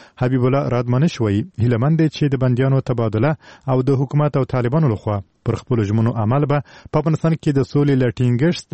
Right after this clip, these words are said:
سره مرسته وکړي. په غور کې دوې ورځې مخکې هم طالبانو نهه تنه دولتي سرتیري او دوه ملکیان خوشي کړي وو. په هغه موافقه کې چې امریکا او طالبانو په فبروري میاشت کې لاسلیک کړه، ویل سوي چې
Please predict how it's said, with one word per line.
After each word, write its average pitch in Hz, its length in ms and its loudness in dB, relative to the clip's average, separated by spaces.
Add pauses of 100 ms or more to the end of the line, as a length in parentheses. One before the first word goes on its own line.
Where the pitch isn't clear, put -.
(140)
سره 120 240 0
مرسته 101 280 -4
وکړي. 110 320 0 (420)
په 170 120 2
غور 180 160 2
کې - 200 -4
دوې 160 120 0
ورځې 147 300 2
مخکې - 280 -2
هم 175 100 2 (100)
طالبانو 117 420 0
نهه 120 160 -2
تنه 123 160 0
دولتي 107 480 0
سرتیري 123 460 0 (260)
او 131 100 2
دوه 139 240 0
ملکیان 151 340 0 (280)
خوشي 110 420 -2
کړي 104 220 0
وو. 107 100 2 (320)
په 131 100 0
هغه 123 200 0
موافقه 113 320 -2
کې 123 180 -4
چې 123 80 -2
امریکا 107 300 -2
او 110 80 0
طالبانو 127 460 0 (320)
په 143 160 0
فبروري 143 420 0
میاشت 151 280 2
کې 131 140 0
لاسلیک 151 400 -2
کړه، 110 140 0 (260)
ویل 110 160 2 (100)
سوي 151 240 0
چې 147 100 0